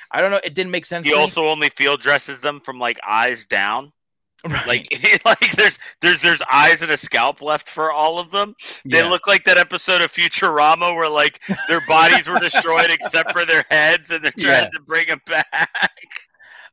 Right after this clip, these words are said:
Speaker 1: Um, yeah, it's really, it, I, I don't know. It's bizarre, man. Like, nothing, nothing about the violence worked for me. Um, nothing about the sexuality. Like, it, it was,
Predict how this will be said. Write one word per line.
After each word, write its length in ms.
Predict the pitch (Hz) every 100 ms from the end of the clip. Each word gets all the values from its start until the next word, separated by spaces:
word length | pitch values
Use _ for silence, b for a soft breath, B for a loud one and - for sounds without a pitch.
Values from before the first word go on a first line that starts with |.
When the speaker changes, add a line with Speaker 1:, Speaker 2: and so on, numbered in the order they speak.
| _
Speaker 1:
Um, 460 | 135 135 131 123 117
yeah, 240 | 135 131
it's 180 | 123 -
really, 580 | 120 123 151 160 151 143
it, 160 | 123 127 -
I, 180 | - -
I 120 | -
don't 120 | 131 139
know. 120 | 120
It's 140 | 110
bizarre, 460 | - 120 123 120 120
man. 320 | 117 104 101
Like, 280 | 104 104 _
nothing, 460 | 117 120 - 135 127
nothing 380 | 127 131 156
about 220 | 143 135 131
the 80 |
violence 520 | 113 110 113 113 110 -
worked 280 | 107 101
for 160 | - 117
me. 340 | 107 101 101 _ b b b b
Um, 640 | - 117 101 98 87 123
nothing 480 | 120 123 - 131 123
about 380 | - 117 113 113
the 80 | -
sexuality. 680 | - 117 123 110 117 117 120
Like, 200 | 110 107
it, 180 | 131 131
it 40 |
was, 160 | 117 117